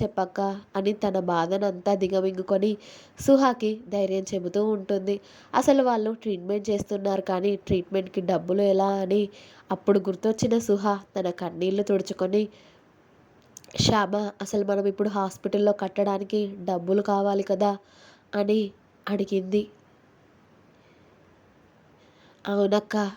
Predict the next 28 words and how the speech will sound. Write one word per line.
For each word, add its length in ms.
నేను 240
కూడా 340
దాని 260
గురించి 640
ఆలోచిస్తున్నాను" 1000
అని 300
అంది 340
శ్యామ. 460
వెంటనే 540
ఎలా 200
అని 280
తన 260
నగల 400
కవర్ 260
గుర్తొచ్చి, 600
"శ్యామ, 500
ఇక 140
మనం 280
వీటిని 300
అమ్మడం 320
తప్ప 360
మనకు 460
వేరే 440
దారి 400
ఏదీ 440
లేదు" 360
అంది 340
సుహ. 260